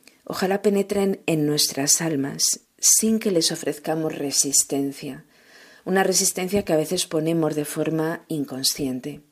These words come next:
Pues que penetren, que penetren lentamente, suavemente, y vayan, eh, tocando los hilos de, del alma de cada uno de nosotros, y al tocarlos los llene de calor, eh,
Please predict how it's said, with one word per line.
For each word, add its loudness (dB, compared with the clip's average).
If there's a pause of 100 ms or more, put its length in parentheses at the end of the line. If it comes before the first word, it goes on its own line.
(1200)
Pues 0
que 2
penetren, 0
que -4
penetren 0
lentamente, 0
suavemente, 0 (380)
y 2
vayan, 4 (240)
eh, 6
tocando 2
los 6
hilos 4
de, 2
del 4
alma 4
de 4
cada 2
uno 2
de 0
nosotros, -2 (360)
y 4
al 2
tocarlos 0 (260)
los 2
llene 4
de 4
calor, 2 (1400)
eh, 4